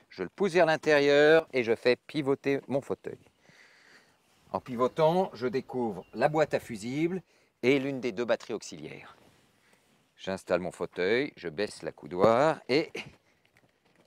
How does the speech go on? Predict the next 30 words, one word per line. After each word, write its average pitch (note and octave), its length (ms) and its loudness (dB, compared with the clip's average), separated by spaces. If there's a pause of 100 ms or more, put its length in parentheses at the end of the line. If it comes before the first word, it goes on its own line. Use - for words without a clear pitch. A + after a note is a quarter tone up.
(260)
je G2 180 -6
le E3+ 220 0
redresse. A#2 600 -4 (480)
Voilà. A#2 760 8 (1120)
Pour G2+ 160 -2
le A2 80 2
fauteuil A#2+ 380 0
passager, A2+ 540 -2
la F#2+ 180 0
manœuvre G#2 440 0
est G2+ 60 0
la F#2+ 100 2
même, D3 360 -2 (120)
en F3 100 -8
plus - 140 -10
simple, - 400 -6 (120)
en A2 100 -8 (120)
pivotant G#3 400 4
vers C#3 160 2
l'intérieur. - 680 -10 (1900)
Je C3 140 -2
vais C#3 240 2
profiter C#3+ 340 -2
de C3 80 -4
ce - 80 -10
que A#2+ 80 -10
ma G#2+ 140 0
portière - 320 -6
soit A2+ 120 -8
ouverte A#2+ 380 2